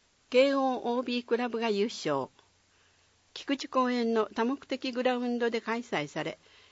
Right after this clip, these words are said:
十五チームがトーナメント方式で頂点を目指しました。開催期間は天候に恵まれず、グラウンドの状態が悪い日が多かった中、出場選手は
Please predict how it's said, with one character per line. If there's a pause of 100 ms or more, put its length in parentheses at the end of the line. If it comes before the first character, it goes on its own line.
(220)
十
五
チ
ー
ム
が (140)
ト
ー
ナ
メ
ン
ト
方
式
で
頂
点
を
目
指
し
ま
し
た。 (960)
開
催
期
間
は
天
候
に
恵
ま
れ
ず、 (380)
グ
ラ
ウ
ン
ド
の
状
態
が
悪
い
日
が
多
か
っ
た
中、 (560)
出
場
選
手
は